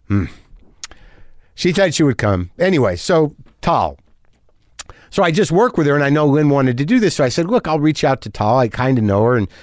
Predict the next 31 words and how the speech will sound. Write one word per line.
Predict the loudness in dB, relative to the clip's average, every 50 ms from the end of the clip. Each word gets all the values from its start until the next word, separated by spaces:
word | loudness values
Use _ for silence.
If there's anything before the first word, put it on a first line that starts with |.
| -20 -20 -10 -4
you | -2 -2
know, | 0
she's | 0 0 -2 -2 0
the | 0
real | 0 0 0 0
deal, | 0 0 0 2 2 2 2
and | 2 0
maybe | 0 0 0 0 2
we'll | 2 2 0 0 -2 -6 -12 -20 -20 -20 _ _
try | -4 -2 0 0
to, | 2 0 0
you | 0 0 0
know, | 0 0
get | -2 -2 -4 -4
something | -2 -2 0 0
together | 0 0 0 0 2 2 2 0
and | -2 -2
record | -4 -4 -2 0 0 0 0
something, | -2 -2 -4 -2 -2 -4 -4 -4 -6 -8 _ _ _ _ _ -10
uh, | -4 -2 0 0 0 0
for | -2 -2 -2 -2
that, | 0 0 0 0 0
you | 0 -2
know, | -2 -2 -2 -2 -2
an | 0 0
original | 2 2 2 0 0 0 0 0 0
piece | 0 0 0 2 0 0 -2 -6 -14 -18 _ _ _ _ _ _ _ _ _ _ _
for | -2 0
that | 0 0 2 2
last | 2 0 0 -2 -2 0
bit." | 0 2 0 0 -2